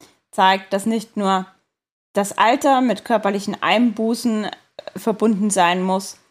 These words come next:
sondern auch eine sehr schöne Zeit sein kann, in der wir, ja, uns nochmal auf eine intensivere Ebene der Beziehung begeben.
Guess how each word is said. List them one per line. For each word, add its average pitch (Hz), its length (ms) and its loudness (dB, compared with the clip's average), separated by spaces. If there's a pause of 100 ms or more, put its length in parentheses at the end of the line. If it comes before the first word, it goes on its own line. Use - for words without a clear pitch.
(260)
sondern 208 360 2
auch 208 300 2
eine 185 360 -2
sehr 202 200 -2
schöne 240 360 -2
Zeit 170 480 0 (220)
sein 170 420 -2
kann, 175 380 -4
in 185 200 -4
der 165 260 0
wir, 170 300 0 (880)
ja, 220 220 4
uns - 200 -4
nochmal 247 400 2
auf - 160 -2
eine 202 300 -2
intensivere 214 1080 0 (720)
Ebene 220 420 2
der 185 140 0
Beziehung 190 720 -2 (380)
begeben. 156 600 -6